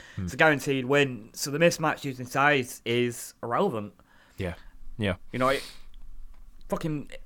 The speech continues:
Speaker 2: I, I, I'm not, I'm not saying I'm a big Ron Studd fan here. I'm just saying that you could be doing more with him. You could be,
Speaker 1: Yeah,
Speaker 2: you could
Speaker 1: agree.
Speaker 2: be doing the giant, you could be doing the giant thing with him,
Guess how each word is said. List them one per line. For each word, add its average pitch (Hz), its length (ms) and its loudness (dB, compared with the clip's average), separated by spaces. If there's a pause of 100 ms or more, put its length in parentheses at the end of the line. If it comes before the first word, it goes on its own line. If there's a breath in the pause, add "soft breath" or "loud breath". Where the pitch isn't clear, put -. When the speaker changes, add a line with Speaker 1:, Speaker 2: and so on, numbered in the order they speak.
(200)
Speaker 2:
I, 123 220 -4 (100)
I, - 60 -12 (640 loud breath)
I'm 175 120 8
not, 170 160 12
I'm 156 120 12
not 165 180 10
saying 143 220 6
I'm 131 80 4
a 127 80 6
big 120 180 2
Ron 123 160 2
Studd 120 240 0
fan 123 200 2
here. 110 200 0
I'm 107 140 0
just 117 160 -4
saying 117 220 2
that 113 100 -4
you 123 60 -8
could 131 140 -2
be 123 60 -4
doing 117 220 0
more 120 220 4
with 107 120 -2
him. 107 120 -2
You 101 80 -6
could 143 220 2
be, 123 280 6 (240 loud breath)
Speaker 1:
Yeah, 170 120 12
Speaker 2:
you 117 60 12
could 185 100 10
Speaker 1:
agree. 160 40 12
Speaker 2:
be 170 80 2
doing 151 160 2
the 143 100 4
giant, 151 380 8
you 160 120 2
could 196 140 6
be 185 80 0
doing 175 140 4
the 147 80 -2
giant 156 340 4
thing 120 380 -2 (680)
with 131 240 6
him, 127 380 6